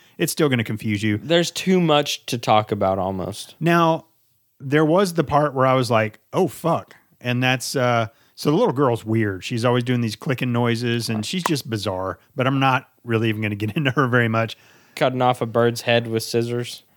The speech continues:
Speaker 1: Mom makes her go to the party with her brother,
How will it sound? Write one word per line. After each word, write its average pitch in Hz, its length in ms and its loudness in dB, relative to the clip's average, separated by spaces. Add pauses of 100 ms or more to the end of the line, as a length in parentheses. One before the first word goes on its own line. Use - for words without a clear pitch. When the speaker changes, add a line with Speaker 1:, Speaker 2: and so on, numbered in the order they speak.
(360)
Speaker 1:
Mom 147 340 2
makes 165 200 2
her 160 60 0
go 147 160 4
to 147 60 2
the 143 80 -2
party 113 460 0
with 110 360 -4
her 110 360 4
brother, 101 560 0